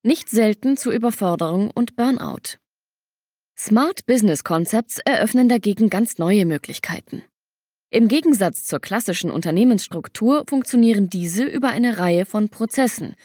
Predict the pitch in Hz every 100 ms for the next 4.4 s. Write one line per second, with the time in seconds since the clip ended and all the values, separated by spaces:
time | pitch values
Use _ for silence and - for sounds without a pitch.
0 | _ - - 143 156 185 - - - 160
1 | 170 285 - - - 269 262 - 240 240
2 | 220 220 - 202 202 175 160 - 156 220
3 | - 185 - 208 277 - - 196 143 -
4 | 131 - -